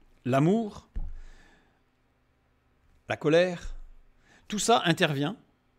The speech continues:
au niveau de notre épigénome. Alors, ça intervient,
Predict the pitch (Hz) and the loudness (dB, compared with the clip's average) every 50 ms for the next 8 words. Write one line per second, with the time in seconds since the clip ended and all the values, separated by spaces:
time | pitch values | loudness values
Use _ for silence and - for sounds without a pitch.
0 | _ _ _ _ _ _ _ _ _ _ _ - 139 135 131 139 160 151 127 120 | _ _ _ _ _ _ _ _ _ _ _ -4 -2 -2 0 0 -2 -2 -2 -2
1 | 120 127 127 - - - _ _ _ _ _ _ _ 165 160 160 165 135 123 135 | -2 -2 -4 -8 -14 -20 _ _ _ _ _ _ _ -4 -2 -2 -2 -2 0 0
2 | 117 110 104 101 98 87 - _ _ _ _ _ _ _ _ _ _ _ _ _ | 0 -2 -4 -6 -10 -12 -16 _ _ _ _ _ _ _ _ _ _ _ _ _
3 | _ _ _ _ _ _ _ _ _ _ _ _ - 127 123 120 - - - - | _ _ _ _ _ _ _ _ _ _ _ _ -4 -2 -2 -2 -4 -6 -4 -2
4 | 131 120 - 139 123 127 131 165 190 208 214 208 | -2 -2 -2 -2 -2 -2 -2 -2 -2 -2 -2 -4